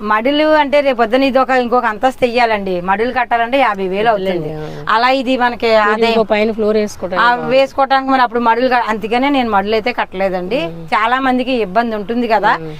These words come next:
Speaker 1: అలాంటి ఇబ్బంది ఉండకూడదనే నేను ఇలాగా ఫ్రిడ్జ్ లో పెట్టానండి. చాలా మంది ఇలా అంత సీపుగా ఆలోచిస్తున్నారా అని కూడా అంటున్నారండి.
Speaker 2: అదే చిచ్చి,
Speaker 1: అలా
Speaker 2: సీపు
Speaker 1: అనుకున్నా
Speaker 2: అంటే
Speaker 1: పర్వాలేదు, కొనుక్కోలేని వాళ్ళకి నాకు ఈ వీడియో ఉపయోగపడాలి.
Speaker 2: ఇది
Speaker 1: నేను
Speaker 2: పర్యా-,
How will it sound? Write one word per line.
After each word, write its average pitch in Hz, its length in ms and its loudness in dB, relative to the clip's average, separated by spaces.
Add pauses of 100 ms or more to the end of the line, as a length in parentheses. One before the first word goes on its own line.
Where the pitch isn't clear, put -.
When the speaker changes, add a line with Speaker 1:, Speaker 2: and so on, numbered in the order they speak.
(220)
Speaker 1:
అలాంటి 220 320 -2
ఇబ్బంది 240 420 2
ఉండకూడదనే 220 840 0
నేను 220 240 -2
ఇలాగా 202 360 0
ఫ్రిడ్జ్ 208 380 -6
లో 226 100 2
పెట్టానండి. 208 600 -2 (380)
చాలా 240 180 4
మంది 240 280 0
ఇలా 226 300 2
అంత 254 240 -2
సీపుగా 254 480 -2
ఆలోచిస్తున్నారా 254 840 0
అని 254 220 0
కూడా 240 220 0
అంటున్నారండి. 226 560 0
Speaker 2:
అదే 262 220 0
చిచ్చి, 262 360 -4 (140)
Speaker 1:
అలా 226 160 2
Speaker 2:
సీపు 262 200 2
Speaker 1:
అనుకున్నా 302 260 2
Speaker 2:
అంటే 254 120 -2
Speaker 1:
పర్వాలేదు, 269 760 2 (440)
కొనుక్కోలేని 311 640 2
వాళ్ళకి 269 480 2
నాకు 285 320 2
ఈ 269 140 4
వీడియో 247 380 4
ఉపయోగపడాలి. 220 800 0
Speaker 2:
ఇది - 240 -4
Speaker 1:
నేను 214 200 2
Speaker 2:
పర్యా-, 214 180 2